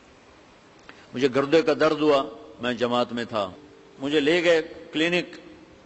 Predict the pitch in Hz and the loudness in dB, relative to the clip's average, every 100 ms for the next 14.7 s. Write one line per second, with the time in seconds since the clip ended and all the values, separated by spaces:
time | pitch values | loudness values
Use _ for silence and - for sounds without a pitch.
0 | - - - - - - - - - - | -20 -20 -20 -20 -20 -20 -20 -20 -20 -20
1 | - 139 - 196 196 185 175 - 143 165 | -20 -14 -8 -4 -4 -2 -6 -2 2 2
2 | 165 151 135 131 127 120 101 - - - | 0 0 0 0 -4 -6 -6 -16 -20 -20
3 | - - - - - - - - - 147 | -20 -20 -20 -20 -20 -20 -20 -10 -2 -2
4 | 170 180 180 156 151 156 190 175 143 123 | 0 0 0 -4 -2 0 2 2 2 0
5 | 107 95 95 - - - - - - - | -2 -4 -10 -20 -20 -20 -20 -20 -20 -20
6 | - - - - - - - - - - | -20 -20 -20 -20 -20 -20 -20 -20 -14 0
7 | 180 165 170 175 165 - - - - - | 0 2 -2 -2 -6 -14 -20 -20 -20 -20
8 | - - 151 147 139 - 147 143 156 151 | -20 -6 0 2 0 0 0 0 0 0
9 | 135 127 113 127 143 127 113 98 - 127 | 0 0 0 -2 -2 -2 -6 -8 -4 -4
10 | 127 120 104 - - 131 127 - - 147 | -2 0 -2 -4 -4 -4 -4 -12 -4 0
11 | 135 98 - - - - - - - - | 0 -2 -10 -20 -20 -20 -20 -20 -20 -16
12 | - 165 - 233 226 214 196 185 190 175 | -10 -10 -2 0 0 -2 -4 -4 -2 -2
13 | 165 170 185 - 220 170 165 - 220 208 | -2 -2 -4 -4 -4 0 -2 -2 -4 -2
14 | 170 143 123 123 104 107 | -2 0 2 2 0 -8